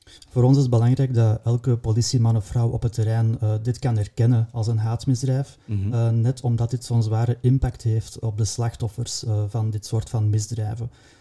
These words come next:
Speaker 1: Een, een normaal misdrijf, om het zo maar te noemen, is, eh, een misdrijf, eh,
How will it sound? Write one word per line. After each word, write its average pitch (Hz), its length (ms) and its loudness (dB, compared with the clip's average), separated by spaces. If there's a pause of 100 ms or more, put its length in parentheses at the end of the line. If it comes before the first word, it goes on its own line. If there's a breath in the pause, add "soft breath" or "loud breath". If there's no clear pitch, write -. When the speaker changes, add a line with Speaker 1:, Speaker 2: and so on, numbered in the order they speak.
(140 loud breath)
Speaker 1:
Een, 110 340 0 (140)
een 110 160 -2
normaal 101 520 -2
misdrijf, 123 420 0
om 120 100 2
het 117 120 -4
zo 123 100 -4
maar 117 180 -2
te 117 120 -8
noemen, 120 300 0 (360 loud breath)
is, - 320 -2
eh, 104 400 0 (320)
een 113 240 -4
misdrijf, 117 580 -2
eh, 113 160 0